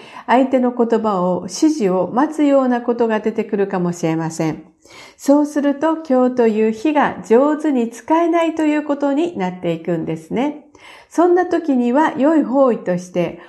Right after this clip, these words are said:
北西、西、南がございます。北西の方位を使いますと、えー、何が正しいかが分かり、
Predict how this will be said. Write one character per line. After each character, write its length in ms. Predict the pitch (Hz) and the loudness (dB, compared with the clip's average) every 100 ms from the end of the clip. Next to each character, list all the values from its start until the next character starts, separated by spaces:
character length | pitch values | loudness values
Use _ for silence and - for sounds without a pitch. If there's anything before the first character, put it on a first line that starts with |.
| - | -20
北 380 | - 220 220 311 | -2 -2 0 0
西、 560 | 302 - 285 269 254 - - - _ _ _ _ _ _ _ _ _ _ _ _ _ _ _ | 0 2 2 4 2 -4 -10 -20 _ _ _ _ _ _ _ _ _ _ _ _ _ _ _
西、 720 | 202 240 240 302 302 - - - | 2 2 2 2 2 0 -12 -4
南 520 | 208 240 277 269 254 | 2 4 4 4 2
が 160 | 302 311 | 2 0
ご 160 | 196 | -2
ざ 180 | 185 185 | 0 -2
い 80 | 170 | -2
ま 180 | 170 175 | -4 -6
す。 300 | - - _ _ _ | -8 -20 _ _ _
北 280 | - 254 254 | 0 0 0
西 220 | - 349 | 0 2
の 120 | 339 | 2
方 220 | 320 320 320 | 0 0 2
位 120 | 294 | 0
を 60 | |
使 320 | 285 - 311 302 | -2 -4 -2 2
い 60 | 294 | 2
ま 180 | 302 | 2
す 180 | 302 - | -2 -4
と、 300 | - 339 220 - - - | -2 0 -2 -8 -20 -4
え 180 | 185 190 | 0 2
ー、 20 | |
何 260 | 214 240 233 | 2 2 0
が 120 | 220 | -2
正 380 | 208 214 220 220 | -2 -2 -2 -2
し 180 | 233 220 | -2 -2
い 60 | |
か 140 | 220 202 | -2 -2
が 180 | 190 185 | -2 -2
分 240 | 185 190 | -2 -2
か 200 | 247 240 | 0 0
り、 360 | 233 269 220 | 0 -2 -2